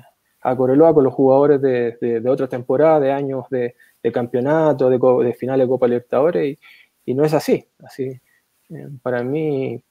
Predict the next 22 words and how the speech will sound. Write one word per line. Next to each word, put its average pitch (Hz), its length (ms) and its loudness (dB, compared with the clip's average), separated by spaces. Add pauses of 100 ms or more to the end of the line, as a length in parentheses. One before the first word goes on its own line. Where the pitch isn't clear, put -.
como 123 220 -2
te 156 80 4
digo, 147 120 6
o 110 40 -8
sea, 110 260 -2 (200)
llegar 123 260 6
a 147 80 6
Cobreloa 143 400 6
y - 20 4
salir 139 220 2
campeón 139 300 -2
con 143 140 -4
Cobreloa 135 480 0
era, 127 260 2
era 135 180 -4
fácil, 139 400 0
porque 117 440 -8
siempre 151 1000 0 (320)
se - 120 -2
hacían 143 280 0
planteles 156 480 0
para, 127 580 -6